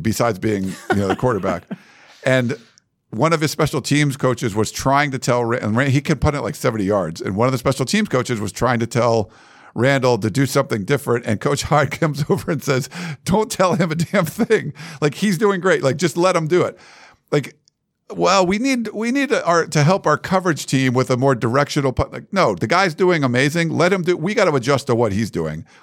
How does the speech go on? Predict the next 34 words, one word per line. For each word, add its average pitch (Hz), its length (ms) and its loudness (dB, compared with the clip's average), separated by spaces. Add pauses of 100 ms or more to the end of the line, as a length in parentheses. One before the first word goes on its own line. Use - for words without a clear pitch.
(160)
To 196 120 0
me, 220 300 2
it's - 240 -4
like, 147 280 0 (640)
I 196 100 4
would 196 140 4
much 165 260 0
rather 147 240 4
let 131 160 2
the 123 160 0
offense 107 300 0
cook. - 360 -6 (180)
Like, 110 260 -2
they're 180 360 2
great, 156 380 0 (340)
score - 360 0
forty-eight 160 420 2
points, 127 400 0 (300)
and 123 140 2
we'll 175 100 4
figure 165 320 0
out 135 300 2 (100)
how 127 220 0
to, 123 120 2
like, 110 260 0
defend 110 420 -2
around 92 400 -2
it. - 160 -12
Like, 98 140 -2
if 120 100 -2
you 202 100 0
score 185 380 2
forty-eight 180 400 2
points, 151 360 0